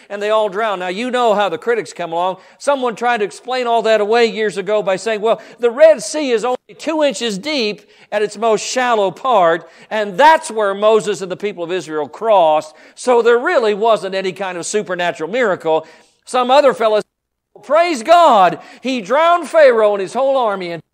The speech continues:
the water." How about that? Can't get around those miracles. You just can't. They're pretty hard to get around. Well, it will be exciting to talk to these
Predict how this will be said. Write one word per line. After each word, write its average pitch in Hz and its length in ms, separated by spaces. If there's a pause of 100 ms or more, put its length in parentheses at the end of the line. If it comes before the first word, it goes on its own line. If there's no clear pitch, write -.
(260)
the 226 80
water." 151 400
How 175 100
about 175 240
that? 143 420 (1600)
Can't 240 160
get 214 120
around 208 260
those 160 160
miracles. 160 440
You 135 80
just 151 220
can't. 151 320 (600)
They're 139 100
pretty 180 160
hard 180 200
to 143 40
get 151 140
around. 135 340 (1600)
Well, 214 160
it 240 40
will 233 100
be 233 100
exciting 220 560
to 170 140
talk 175 580 (380)
to 156 480 (600)
these 160 440